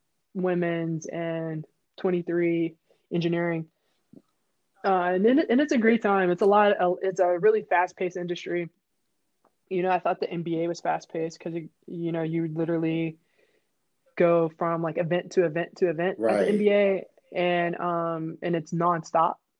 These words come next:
Speaker 1: you know? So, but then here at Nike, you're just working on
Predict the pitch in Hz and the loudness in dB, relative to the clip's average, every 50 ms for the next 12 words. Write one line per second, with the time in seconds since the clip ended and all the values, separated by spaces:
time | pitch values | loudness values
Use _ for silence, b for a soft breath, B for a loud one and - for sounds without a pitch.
0 | 185 196 196 185 185 185 190 190 185 180 - - 185 175 175 175 170 165 165 b | -6 -2 -2 0 0 0 2 0 0 -2 -2 0 0 0 2 2 0 -2 -4 b
1 | b b b b b b b b - - 175 175 - 185 180 180 180 180 175 175 | b b b b b b b b -4 -4 -4 2 2 2 4 4 4 2 2 0
2 | 175 170 170 165 175 - _ _ _ _ _ - - - - 226 208 196 180 170 | 0 -2 -4 -6 -8 -10 _ _ _ _ _ -20 -18 -4 2 4 6 6 6 4
3 | 170 180 214 220 190 - 202 180 175 175 170 165 165 165 170 165 170 165 160 160 | 4 0 -2 -4 -4 -6 -6 -8 -6 -6 -6 -8 -6 -4 -2 -2 -2 -2 -4 -6
4 | 165 156 - 165 165 175 170 170 185 170 165 160 160 160 | -10 -10 -8 -2 0 0 0 0 -2 -4 -2 -4 -6 -8